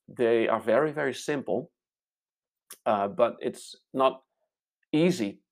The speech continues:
to apply. But if, if you do that, and if you do apply these simple principles, willing to maybe change your thinking on some of these, uh, topics,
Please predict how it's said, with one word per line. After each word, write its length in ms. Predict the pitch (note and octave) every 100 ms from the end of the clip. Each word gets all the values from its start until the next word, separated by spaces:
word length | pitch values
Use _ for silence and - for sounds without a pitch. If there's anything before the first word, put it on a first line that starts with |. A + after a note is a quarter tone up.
| _ -
to 120 | A#2+
apply. 340 | - C3 A2+
But 120 | G#2+ B2+
if, 220 | F#3 - -
if 160 | D3
you 80 | C#3+
do 240 | A2 D#3+ C3+
that, 260 | F#2+ B2
and 140 | G#2 A#2+
if 140 | A2+
you 80 | A#2+
do 260 | - C3
apply 360 | D3 - C3+ C3+
these 340 | G#2 G2 - - _ _ _
simple 720 | - - A#2+ - F2+ E2+ - _
principles, 680 | - G#2+ F#2+ G2+ A#2 D#3 - - - _ _
willing 480 | A2+ C3 D3 C#3 C3+ C3+ -
to 380 | C3+ B2 A#2+ A#2+ - _ _ _
maybe 280 | - F3+ F3+
change 480 | F#3 - F3+ F#3+ F3+
your 100 | D3+
thinking 380 | - D#3+ E3+ C3+
on 100 | A#2
some 220 | - B2+
of 140 | A#2+
these, 340 | A#2 G#2 - - A2+
uh, 200 | G#2+ G#2+
topics, 640 | - G#2+ B2 D#3+ -